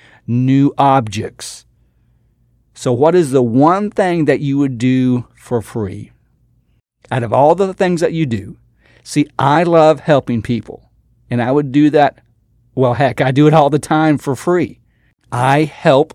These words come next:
people all the time in regular, every, everyday life, anytime I encounter someone. And if they will put the draw on me, I am there to help them. So what is that thing that you would do for free?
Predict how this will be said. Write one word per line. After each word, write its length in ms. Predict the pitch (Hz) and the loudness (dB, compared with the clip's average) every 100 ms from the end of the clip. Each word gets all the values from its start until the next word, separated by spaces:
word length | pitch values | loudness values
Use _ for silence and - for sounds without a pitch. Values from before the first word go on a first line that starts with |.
| _ | _
people 560 | - 131 113 110 151 202 _ _ _ _ _ _ _ _ _ _ _ _ _ | -6 -4 -2 -2 -4 -6 _ _ _ _ _ _ _ _ _ _ _ _ _
all 200 | 123 147 | -2 -2
the 80 | 139 | -2
time 320 | - - - _ _ _ _ | -8 -12 -16 _ _ _ _
in 220 | 139 123 110 | -2 -2 -4
regular, 880 | 110 104 131 156 151 185 180 175 - | -10 -8 -2 -2 0 -2 0 -2 -4
every, 520 | 139 160 175 170 - _ | -4 -2 -4 -6 -10 _
everyday 640 | 127 156 180 180 170 175 165 | -4 0 0 0 0 0 2
life, 420 | 135 127 131 - | 2 2 -2 -4
anytime 760 | 135 151 180 180 175 156 156 151 | -2 0 0 -4 -6 -4 -2 -2
I 120 | 143 | -2
encounter 680 | 139 135 127 143 151 143 | -2 -4 -4 -4 -2 -2
someone. 600 | 139 127 98 87 87 101 - _ _ _ _ _ _ _ _ _ _ | -4 -4 -6 -6 -12 -14 -16 _ _ _ _ _ _ _ _ _ _
And 220 | 131 123 131 | -4 -2 -2
if 160 | 127 | -4
they 220 | 120 135 | -2 -2
will 220 | 156 175 175 | 0 0 0
put 260 | - 175 | -4 -2
the 80 | 165 | -2
draw 440 | 123 135 139 156 | 0 2 4 4
on 280 | 143 147 151 | 2 2 2
me, 180 | 160 175 | 0 0
I 160 | 143 147 | 0 2
am 240 | 151 135 | 2 0
there 260 | 127 117 131 | -2 -2 0
to 80 | 131 | 0
help 260 | 131 131 | 0 -2
them. 360 | - 135 87 - _ _ _ _ _ _ _ _ _ _ _ _ _ | -2 -4 -4 -10 _ _ _ _ _ _ _ _ _ _ _ _ _
So 260 | - 120 | -6 -4
what 220 | 110 139 | 2 2
is 160 | 160 147 | 2 2
that 280 | 170 147 - | 2 0 0
thing 200 | 151 143 | 0 2
that 160 | 135 | 0
you 240 | 127 127 139 | -2 -2 0
would 200 | 139 104 | -2 -2
do 200 | 123 117 | -2 -2
for 200 | - 117 | -4 -10
free? 520 | - 127 92 71 - | -6 -6 -6 -8 -20